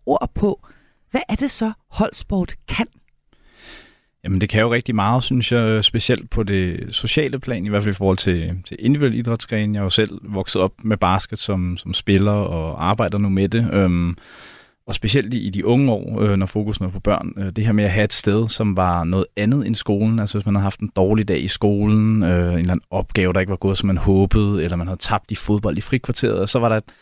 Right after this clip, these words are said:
Speaker 1: Hmm.
Speaker 2: et andet sted, man kunne komme hen og ligesom få startet dagen forfra på en eller anden måde. Øh, uden at jeg havde specielt mange dårlige dage, så er det bare fedt at have sådan to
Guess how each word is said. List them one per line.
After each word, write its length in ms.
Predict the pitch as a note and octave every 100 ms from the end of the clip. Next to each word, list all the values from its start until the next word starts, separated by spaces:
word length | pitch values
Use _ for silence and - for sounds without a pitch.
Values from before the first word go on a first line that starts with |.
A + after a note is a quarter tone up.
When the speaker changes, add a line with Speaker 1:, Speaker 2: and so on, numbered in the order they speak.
| _ -
Speaker 1:
Hmm. 100 | D#3+
Speaker 2:
et 120 | B2+
andet 200 | G#2 C#3+
sted, 160 | C3+ A#2+
man 120 | A#2+
kunne 100 | -
komme 220 | - G#2+
hen 200 | G#2 D#3 -
og 120 | A#2
ligesom 300 | A2 - A2
få 320 | - G#2+ G2+
startet 380 | F2+ A#2 G2 G#2+
dagen 200 | G2+ G#2+
forfra 400 | - A2 - E2
på 120 | -
en 60 | G#2
eller 120 | G#2
anden 120 | G2+
måde. 340 | F#2+ G2 A#2+ -
Øh, 200 | G2+ F#2
uden 200 | A2+ B2+
at 60 | G2+
jeg 60 |
havde 100 | F2+
specielt 320 | F#2 F#2 G#2+
mange 180 | E2 F#2 -
dårlige 240 | G2 G2
dage, 180 | G#2 C3
så 120 | -
er 60 | G#2+
det 80 |
bare 160 | - D#2
fedt 220 | - A2+ -
at 80 |
have 100 | G2+
sådan 160 | G2 G2
to 280 | - A#2+